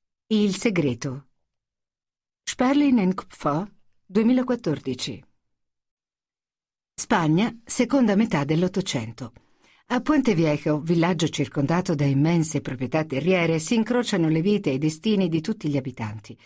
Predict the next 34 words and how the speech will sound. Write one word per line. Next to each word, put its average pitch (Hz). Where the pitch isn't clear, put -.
Soprattutto 262
si -
incontrano 160
e 120
si 156
scontrano 240
le 214
due 277
famiglie 214
più 175
importanti, 147
i 185
Montenegro, 175
la 170
cui 165
tenuta 262
domina 175
l'intero 156
paese, 127
e -
gli 175
Ulloa, 175
che -
si 226
contendono 226
da 151
decenni 185
con 160
i 139
Montenegro 143
la 190
supremazia 202
del 143
villaggio. 156